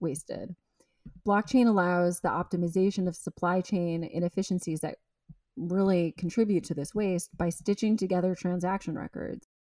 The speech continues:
When you can add data from I O T devices and put it into the record,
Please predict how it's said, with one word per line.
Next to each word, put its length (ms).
When 120
you 80
can 140
add 260
data 340
from 200
I 220
O 80
T 180
devices 800
and 240
put 140
it 140
into 840
the 140
record, 560